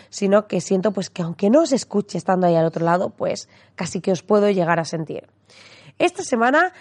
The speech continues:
han pasado varias cosas. Una de ellas, como ya has podido ver justo hace unos segundos, he cambiado marinamiller punto es por el dominio soy miller punto com.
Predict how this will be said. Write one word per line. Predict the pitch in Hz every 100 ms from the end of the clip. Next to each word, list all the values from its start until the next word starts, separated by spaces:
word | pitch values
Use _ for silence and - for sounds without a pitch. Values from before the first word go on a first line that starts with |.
| - - -
han | 269
pasado | 247 196 254 247
varias | 233 208 -
cosas. | 185 160
Una | 220 277
de | 233 233
ellas, | 247 285
como | - 208
ya | 208 220
has |
podido | - 202 190 196
ver | 196 190 185 -
justo | - 247 247 -
hace | 202
unos | 202 180
segundos, | 196 214 247 311 - - - -
he | 240
cambiado | 285 247 226 220 202
marinamiller | 190 220 247 220 208 196 175
punto | - 240 202 214
es | 233 -
por | - 226 247
el | 233
dominio | 214 208 233 226 214 233 - - _
soy | - 240 233 226
miller | 226 233 233 214
punto | - 240 240 208 202
com. | 220 185 160 139